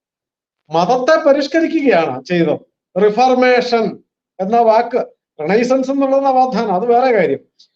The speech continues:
പക്ഷെ റിഫർമേഷൻ എന്നുള്ളത് മതനവീകരണമായിരുന്നു. കാരണം പഴയ രീതിയിൽ മതം കൊണ്ടുപോയാൽ അത് ആ മതവിശ്വാസികൾക്ക് തന്നെ അപകടമാണെന്ന് തിരിച്ചറിഞ്ഞപ്പോൾ മതത്തിന് ഭാവിയിൽ നിലനിൽക്കാൻ ആവശ്യമായ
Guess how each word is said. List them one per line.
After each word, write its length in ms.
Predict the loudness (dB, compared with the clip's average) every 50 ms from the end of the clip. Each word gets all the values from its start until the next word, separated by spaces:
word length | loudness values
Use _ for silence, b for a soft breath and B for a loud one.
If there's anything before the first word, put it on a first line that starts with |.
| _ _ -6
പക്ഷെ 360 | -6 -6 -2 0 0 2 2
റിഫർമേഷൻ 680 | 2 2 0 0 0 0 0 0 0 0 -2 -2 -4 -4 -2 -2 -2
എന്നുള്ളത് 420 | -2 -2 -2 -2 0 0 0 -2
മതനവീകരണമായിരുന്നു. 1200 | -2 -2 -2 -2 0 0 0 0 0 -2 0 0 0 0 0 0 0 0 0 0 -2 -4 -8 -12 -20 _ _ _ _ _ 0
കാരണം 260 | 0 0 0 0 -4
പഴയ 440 | -2 0 0 0 2 2 2 2 2
രീതിയിൽ 420 | 0 -2 -2 -4 -4 -4 -4 -4
മതം 320 | -2 -2 0 0 0 -2 -2
കൊണ്ടുപോയാൽ 840 | -2 -2 -2 -4 -8 -8 -4 -2 0 0 0 0 0 -2 -2 -4 -8 b b b _ _ -4
അത് 160 | 0 2 2
ആ 200 | 4 4 2 2
മതവിശ്വാസികൾക്ക് 1040 | 0 -2 -2 0 0 -2 -2 -4 -6 -6 -6 -6 -6 -8 -4 -4 -4 -4 -4 -6 -6
തന്നെ 280 | -4 -4 -4 -2 -2 -2
അപകടമാണെന്ന് 920 | -2 -2 -4 -4 -2 -2 0 0 0 0 0 -2 -2 -2 -4 -6 -6 -8 -8 -8
തിരിച്ചറിഞ്ഞപ്പോൾ 1000 | -8 -8 -8 -4 -2 -2 -2 -2 -4 -6 -10 -10 -10 _ -2 -2 0 0 -2 -4 -10 _ _ _ _ _ _ -2
മതത്തിന് 440 | 0 0 2 0 0 -2 -4 -4
ഭാവിയിൽ 580 | -2 0 0 0 0 0 0 -2 -2 -2 -2 -2
നിലനിൽക്കാൻ 720 | -2 -2 -2 -2 -2 -2 -2 -4 -4 -2 -2 0 0 0
ആവശ്യമായ 840 | 0 -2 -4 -4 -2 -4 -4 -4 -2 -2 -2 -2 -2 -4 -2 0 2